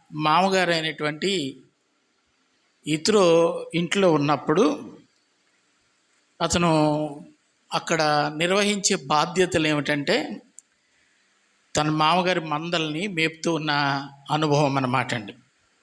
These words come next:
ఇలాగనే మనం ఆది కాండంలోను కూడా చూస్తాం.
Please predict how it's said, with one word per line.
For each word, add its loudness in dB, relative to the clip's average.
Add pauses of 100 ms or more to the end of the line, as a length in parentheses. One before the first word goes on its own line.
(1600)
ఇలాగనే 2
మనం 0
ఆది 0
కాండంలోను -2
కూడా 0
చూస్తాం. -2